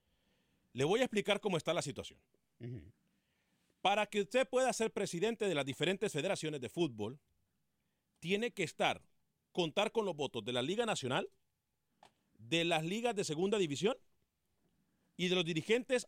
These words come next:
Speaker 1: activos en el fútbol de ese país.
Speaker 2: Pero ya se había hecho.
Speaker 1: Permítame, suave, suazo, permítame, permítame.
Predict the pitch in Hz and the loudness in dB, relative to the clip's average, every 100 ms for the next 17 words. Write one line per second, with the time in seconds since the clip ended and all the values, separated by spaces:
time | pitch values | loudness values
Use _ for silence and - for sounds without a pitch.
0 | - 156 - 254 294 311 - - _ - | 0 0 2 0 2 -2 -4 -14 _ -2
1 | 160 143 - 202 170 202 202 - - 123 | 0 0 -2 -2 0 0 0 -4 -6 -2
2 | 147 165 - 113 87 _ _ - 233 208 | 0 0 -4 -4 -6 _ _ -4 0 0
3 | 170 156 - 117 247 240 175 139 - 160 | 0 0 -2 -4 -4 -4 -2 -4 -4 -6
4 | 104 - 98 82 80 113 147 143 87 117 | -8 -10 -10 -10 -12 -6 -6 -6 -8 -6
5 | 110 135 143 - 71 - _ _ - 113 | -4 -2 -4 -8 -16 -18 _ _ -2 2
6 | 117 110 - - | 2 0 -4 -20